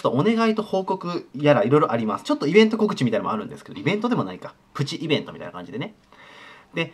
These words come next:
まず、えっと、そこに書いてある三つを今回話すんですけど、え、撮影スケジュールについて、え、これはお詫びとご理解をいただきたいというところでね、ちょっとお話ししようと思うんですが、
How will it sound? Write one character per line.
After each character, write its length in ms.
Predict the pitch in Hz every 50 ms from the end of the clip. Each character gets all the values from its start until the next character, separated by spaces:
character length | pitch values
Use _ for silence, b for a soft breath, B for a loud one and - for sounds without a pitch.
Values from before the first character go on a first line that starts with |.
| - _ -
ま 200 | - 202 269 -
ず、 360 | - 143 190 196 151 - -
え 80 | - 127
っ 40 | 120
と、 200 | - 123 120 120
そ 120 | 117 -
こ 60 | 202
に 120 | 226 226 226
書 80 | - 294
い 60 | 262
て 80 | - 175
あ 20 |
る 80 | 127 117
三 180 | 175 226 220
つ 140 | - - -
を 80 | 240 208
今 140 | 185 165
回 100 | 143 127
話 320 | - - 135 131 147 151 143
す 120 | - 113
ん 60 | 101
で 100 | 92 87
す 100 | 87 -
け 80 | - 110
ど、 280 | 107 143 143 117 - - B B B B B B B
え、 80 | - 226
撮 220 | - - 269 262 -
影 200 | - 233 240 247
ス 160 | 240 240 - -
ケ 160 | - 254 240
ジ 120 | 240 262
ュ 80 | 262 247
ー 20 | 220
ル 80 | 196
に 160 | 151 127 117
つ 160 | - - - 151
い 120 | 147 135
て、 260 | - 113 95 90 85 -
え、 140 | 107 110
こ 140 | 107 - 160
れ 40 | 170
は 260 | 185 202 226 - - -
お 140 | 101 107 131
詫 140 | 151 175 180
び 240 | 185 180 180 170
と 200 | - - 170 160
ご 160 | 135 135 123 135
理 80 | -
解 140 | - 202 143
を 40 | 107
い 40 | 107
た 80 | 110
だ 80 | 113 117
き 60 | -
た 120 | - 123
い 100 | 113 -
と 140 | - - 120
い 100 | 110 107
う 60 | 107
と 80 | 104 -
こ 80 | 113 113
ろ 40 |
で 40 | 104
ね、 100 | 110 117
ち 40 | 113
ょ 20 |
っ 20 | -
と 80 | 110
お 40 | 101
話 220 | - 123 117 113 -
し 20 |
し 20 |
よ 80 | - 120
う 40 | 107
と 60 | 113
思 140 | 117 127 117
う 20 |
ん 40 | 107
で 80 | 113 -
す 120 | - -
が、 300 | 110 110 - - - -